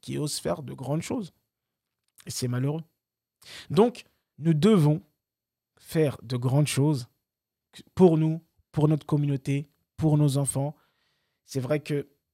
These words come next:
c'est bien de parler, de polémiquer à travers plein de sujets, mais à un moment, je pense qu'il faut se poser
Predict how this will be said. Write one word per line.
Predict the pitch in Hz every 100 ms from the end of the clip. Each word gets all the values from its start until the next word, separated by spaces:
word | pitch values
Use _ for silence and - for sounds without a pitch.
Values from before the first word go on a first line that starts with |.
| _
c'est | - 127
bien | 123 143
de | 139
parler, | 135 143 135 139 139 - _ _ _ _ _ _ _
de | _ 120 127 123 _ _
polémiquer | 151 147 151 147 139 143 151 151 _ _
à | 127
travers | - 127 127 123
plein | - 139
de | 131
sujets, | 135 123 135
mais | 127 - - _ _ _
à | 127 147
un | 180
moment, | 170 156 156
je | 156
pense | - -
qu'il | 143
faut | -
se | -
poser | - 147 120 135